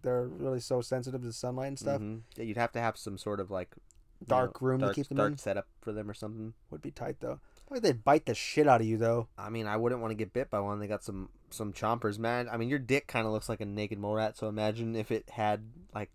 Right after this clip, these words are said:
Speaker 2: chompers
Speaker 1: My
Speaker 2: on the
Speaker 1: dick
Speaker 2: end.
Speaker 1: does not look like a naked mole
Speaker 2: It
Speaker 1: rat.
Speaker 2: totally does.
Speaker 1: No, it doesn't.
Speaker 2: It totally does.
Speaker 1: So now you're getting fucking, like, some sort of sick fucking payback on me because I, earlier I said that your dick looks like a white Snickers bar.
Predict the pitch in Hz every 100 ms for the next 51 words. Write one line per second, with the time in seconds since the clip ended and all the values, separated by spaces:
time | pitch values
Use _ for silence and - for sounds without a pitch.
0 | - - 110 110 127 294 123 - - 349
1 | 277 330 320 330 214 151 139 139 123 131
2 | 123 123 127 214 320 320 349 370 370 247
3 | 113 90 - _ - 262 370 381 392 156
4 | 110 - - 285 277 262 254 185 214 226
5 | 247 302 302 285 262 - 262 240 190 156
6 | 175 170 - 196 214 202 151 - - 208
7 | - 202 196 165 180 185 165 147 143 139
8 | 139 139 139 143 160 165 160 147 - 151
9 | 147 143 131 143 143 143 147 135 123 135
10 | 139 - 151 156 120 120 113 117